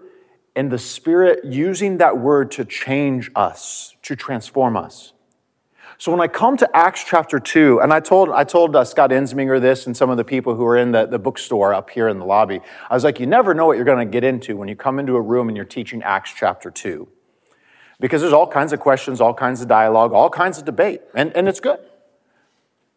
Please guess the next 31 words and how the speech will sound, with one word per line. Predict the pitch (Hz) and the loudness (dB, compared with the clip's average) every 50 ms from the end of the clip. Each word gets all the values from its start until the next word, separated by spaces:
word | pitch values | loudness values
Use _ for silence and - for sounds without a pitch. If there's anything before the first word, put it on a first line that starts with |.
| _ _ | _ _
But | - 131 139 | -2 0 0
I'm | 127 127 | 0 0
afraid | 131 - - 127 127 123 - | -2 0 0 0 0 0 -2
sometimes | - 135 131 127 131 123 120 110 101 | -2 -4 -2 0 0 0 0 0 -2
I | - 92 127 135 | 0 0 0 0
have | 117 107 92 92 - - | 2 0 -2 -2 -2 -4
been, | 95 85 82 82 101 117 - _ _ _ _ _ _ _ _ _ _ | -6 -6 -6 -8 -12 -18 -20 _ _ _ _ _ _ _ _ _ _
and | - 98 101 | -10 -8 -6
I | 101 101 | -4 -2
know | 117 147 160 | 0 0 0
this | 127 120 107 - | 0 -2 -4 -6
is | 107 - | -12 -14
true | - - 131 113 | -10 -4 -2 -2
of | 104 90 | -2 -2
some | - 120 104 | -4 -8 -8
of | 90 | -8
the | 92 | -8
churches | 95 - - 113 101 - 98 90 | -10 -6 -6 -6 -6 -6 -8 -6
I've | 90 85 82 - | -6 -6 -6 -6
been | 101 90 | -8 -8
a | 85 | -8
part | - - - 113 107 85 | -6 -4 -2 -2 -2 -2
of, | 82 87 - | -4 -8 -8
I | 76 95 | -8 -6
don't | 104 120 143 151 117 | -4 -4 -4 -4 -6
want | 101 95 - | -8 -12 -14
it | - | -14
to | - | -12
be | 92 95 | -12 -12
true | 90 - - 135 120 | -12 -8 -6 -6 -6
here, | 107 - - 120 95 80 78 85 107 117 | -6 -6 -10 -8 -8 -6 -6 -8 -8 -10